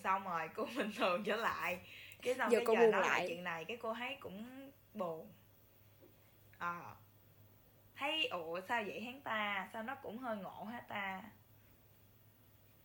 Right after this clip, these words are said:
Speaker 2: Ờ.
Speaker 1: Chắc là nó cũng có vấn đề gì đó không ổn.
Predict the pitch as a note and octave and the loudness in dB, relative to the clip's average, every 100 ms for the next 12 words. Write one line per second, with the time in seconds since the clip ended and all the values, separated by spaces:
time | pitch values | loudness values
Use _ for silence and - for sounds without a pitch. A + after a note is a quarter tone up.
0 | - - - - G#3 G3 G3 F3 B3 F3+ | -20 -20 -18 -12 -6 -4 -2 -2 -2 -2
1 | A3 A#3+ C4+ C#4 F3+ D#3+ E3 G3 - A3 | -2 -2 -4 -2 -2 -2 -2 -4 -4 -6
2 | G#3+ - A3 C3 F#3 | -8 -10 -12 -12 -12